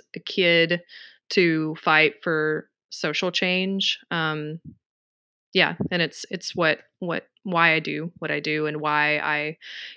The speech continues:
continue to write about clothes, 'cause clothes can either be a driver of inequality and difference, or it can be something that we convene around and,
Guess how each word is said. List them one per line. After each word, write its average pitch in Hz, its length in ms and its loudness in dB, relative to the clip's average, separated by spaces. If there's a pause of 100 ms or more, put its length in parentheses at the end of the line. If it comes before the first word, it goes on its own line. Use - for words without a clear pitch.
continue 196 420 4
to 180 100 4
write 156 260 4
about 156 320 -2
clothes, 220 480 2
'cause - 180 -4
clothes 170 460 0
can 175 180 -4
either 165 320 0
be 156 380 0
a 160 100 -2
driver 160 640 2
of 151 380 -2 (160)
inequality 170 720 0
and 151 100 -2
difference, 151 540 -2
or 165 160 -2
it - 80 -12
can 175 160 -4
be 156 100 -4
something 156 560 -4
that 147 320 -2 (100)
we 156 540 -4
convene 175 380 0
around 160 680 2 (100)
and, 151 560 -4